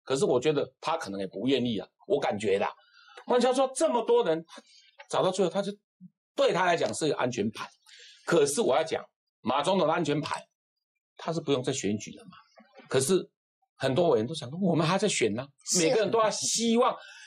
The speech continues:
Speaker 1: 要从这个风暴能够死里逃生啊。
Speaker 2: 所以纪委员他打他的安全牌，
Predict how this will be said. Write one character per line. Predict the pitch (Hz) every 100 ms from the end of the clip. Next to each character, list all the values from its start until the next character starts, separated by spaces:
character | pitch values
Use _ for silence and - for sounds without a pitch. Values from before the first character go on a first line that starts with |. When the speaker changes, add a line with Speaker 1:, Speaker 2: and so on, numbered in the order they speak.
| -
Speaker 1:
要 | 277
从 | 254 190 233
这 | 277
个 | 214 165
风 | - 240 240 -
暴 | 254 190
能 | 196
够 | 226
死 | - - 165 247
里 | 226 156
逃 | 143 151 170
生 | 196 214 202
啊。 | 196
Speaker 2:
所 | - 370
以 |
纪 | 330
委 | 285
员 | 220
他 | 269 381
打 | 269
他 | 247 240
的 |
安 | - 247
全 | 269 190
牌， | 180 131